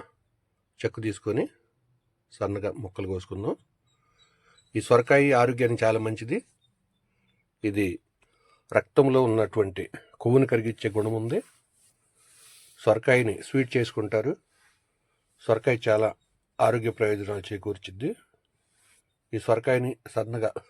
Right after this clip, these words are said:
ముక్కలు కట్ చేసుకొని పెట్టుకుందాం. ఈ సొరకాయతో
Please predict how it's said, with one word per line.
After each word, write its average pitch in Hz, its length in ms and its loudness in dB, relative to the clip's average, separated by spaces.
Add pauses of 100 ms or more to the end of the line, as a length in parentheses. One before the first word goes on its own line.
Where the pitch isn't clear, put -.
(140)
ముక్కలు 113 260 -6
కట్ - 260 -8
చేసుకొని 113 380 -6 (1300)
పెట్టుకుందాం. 98 440 -4 (1700)
ఈ 113 80 0
సొరకాయతో 117 760 2